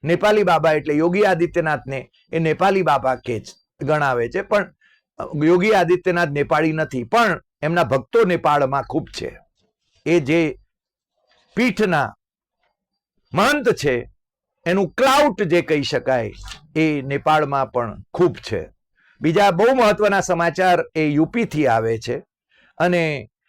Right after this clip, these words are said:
એમાં સ્વામી પ્રસાદ મૌર્ય જે આમ તો બીએસપીમાં હતા, પછી બીજેપીમાં ગયા, પછી એસપીમાં ગયા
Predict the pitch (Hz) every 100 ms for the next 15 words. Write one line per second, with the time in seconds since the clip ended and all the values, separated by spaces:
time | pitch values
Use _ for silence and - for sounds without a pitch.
0 | _ _ 160 180 170 190 214 285 240 220
1 | 202 202 175 170 226 214 139 - _ _
2 | _ _ _ _ _ 127 185 185 214 190
3 | 233 240 - 226 226 214 190 202 196 180
4 | 143 165 156 175 190 262 254 233 220 220
5 | 208 214 208 196 160 156 147 151 180 -
6 | 269 269 254 220 220 202 202 185